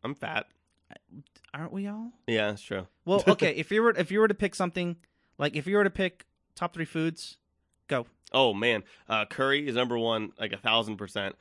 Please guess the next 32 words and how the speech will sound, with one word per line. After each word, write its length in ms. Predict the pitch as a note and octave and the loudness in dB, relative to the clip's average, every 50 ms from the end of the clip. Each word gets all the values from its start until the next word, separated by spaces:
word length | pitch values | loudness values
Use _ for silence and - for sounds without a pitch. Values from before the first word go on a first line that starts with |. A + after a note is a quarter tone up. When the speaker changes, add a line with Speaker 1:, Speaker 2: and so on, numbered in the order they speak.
| _ _ - | _ _ -2
Speaker 2:
R 180 | C#3+ C#3+ C#3 C#3+ | 0 0 2 2
I 80 | C#3 C3+ | 0 -2
P. 380 | - - C#3+ C3+ C3 C3 C3 - _ _ _ | -4 -6 -8 -6 -6 -6 -8 -10 _ _ _
Speaker 1:
Uh, 280 | A#2 A#2 A2+ A2+ G#2+ G#2 | 4 6 6 6 6 4
then 160 | G#2 A#2 A#2 | 2 2 4
I 120 | A#2 A#2+ | 4 4
would 60 | B2 A#2 | 4 2
Speaker 2:
Curry 80 | A#2+ A#2+ | 0 -2
Speaker 1:
prob-, 40 | - A#2+ A2+ | -2 -4 -6
Speaker 2:
House. 80 | A2 - _ _ _ | -8 -12 _ _ _
Speaker 1:
I 60 | - A#2 | 0 0
would 100 | A2+ G#2 | 0 0
probably 480 | B2 A#2+ A2+ A2 A2 G#2+ G#2 G#2+ A2 G#2 | 0 0 -2 -2 -4 -8 -8 -6 -6 -8
say, 560 | - - A2 G#2+ G#2+ G#2 G2+ G2+ G2+ G2+ - | -6 -2 0 2 2 2 2 2 0 0 0
uh, 320 | - G2+ G2+ G2 G2+ G2+ - | 0 0 0 0 -2 -2 -4
a 80 | A2 G#2+ | -6 -6
good, 400 | - - A#2+ C3 C#3 B2+ G#2+ - - - | -6 -4 -2 -2 -2 -2 -4 -10 -16 -14
a 120 | G#2 G#2 | -14 -14
good 340 | G2+ - A#2+ B2 B2 A#2 G#2+ - - - | -8 -2 0 0 0 0 -2 -8 -10 -2
bacon 300 | - G#2+ A2 G#2+ - A2 G#2 | 0 0 0 0 0 -2 -2
and 120 | G2+ G2+ G2+ | -2 -2 -2
egg 160 | G#2 G#2 - | -2 -2 -4
sandwich, 460 | - G#2+ G2+ G2+ G2+ G2 G2 - - | -6 -4 -4 -2 -2 -4 -6 -8 -10
like, 180 | A#2 G2+ F#2 G2 | -12 -10 -10 -12
a 40 | |
good 420 | F#2+ F#2+ - A#2 A#2+ A#2 A#2+ A#2+ - | -10 -2 0 2 4 4 4 4 2
Speaker 2:
Mm-hmm. 240 | D3 C3+ C3 B2+ B2 - _ | 0 -2 -4 -6 -8 -10 _
Speaker 1:
Southern 640 | - - - B2 A#2+ B2 A#2+ A#2+ A#2 A2+ A2+ A2 G2+ - _ _ _ _ _ _ _ | -20 -2 2 4 6 6 6 4 4 4 2 0 -4 -8 _ _ _ _ _ _ _
greasy 640 | - - G#2+ A2+ B2 B2 A#2 A2 A#2 A#2+ A2+ G#2+ G2 | -14 -6 -4 -2 0 0 0 -2 0 0 0 0 -2
Speaker 2:
Skillet 680 | F#2 - - - - - - F#3 G3 G3+ G#3 G#3 G3+ - | -4 -6 -8 -8 -8 0 2 4 6 6 6 4 2 -2
style, 440 | - - - F#3 F3+ F3 D#3+ D3+ | -2 4 6 8 10 10 10 8
Speaker 1:
Yeah. 80 | A#2 | 8